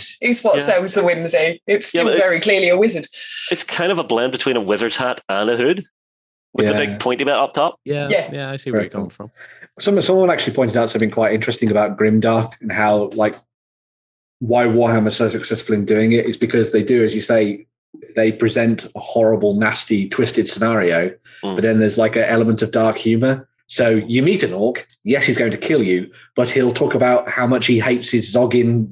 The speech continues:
Speaker 4: friends or something 'cause he does it, you know.
Speaker 3: Well, I mean,
Speaker 4: You
Speaker 3: there was the
Speaker 4: Yeah.
Speaker 3: time that Matthias Kane was hiding in a bush and an orc relieved himself in the
Speaker 4: Well,
Speaker 3: bushes
Speaker 4: exactly,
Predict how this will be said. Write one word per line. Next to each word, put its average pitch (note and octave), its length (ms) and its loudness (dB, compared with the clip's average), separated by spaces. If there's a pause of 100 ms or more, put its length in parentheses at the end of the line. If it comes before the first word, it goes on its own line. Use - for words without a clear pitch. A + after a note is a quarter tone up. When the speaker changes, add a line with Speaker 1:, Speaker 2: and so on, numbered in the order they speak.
Speaker 4:
friends A#2+ 400 0
or A#2+ 80 2
something A2+ 280 0
'cause A2 120 2
he A2+ 80 2
does A#2 180 2
it, A#2+ 200 0 (340)
you A#2+ 80 0
know. G#2 200 2
Speaker 3:
Well, E3 180 0 (100)
I D3 60 2
mean, C3+ 200 0
Speaker 4:
You B2 40 0
Speaker 3:
there B2 100 2
was B2 360 0
the A#2 60 2
Speaker 4:
Yeah. G#2 60 -6
Speaker 3:
time A2 320 -2
that G2+ 200 2 (100)
Matthias G#2+ 380 -2
Kane G#2 240 -4
was G#2+ 100 0
hiding G#2 240 -2
in G2+ 100 -2
a F#2 40 -2
bush G2 420 -2
and G#2+ 80 0
an F#2+ 220 -2
orc G#2 240 -2 (160)
relieved G#2+ 420 -2
himself A#2+ 640 -2 (120)
in G#2 100 -4
the C3 60 0
Speaker 4:
Well, C#3 100 2
Speaker 3:
bushes A#2 120 0
Speaker 4:
exactly, D3+ 340 0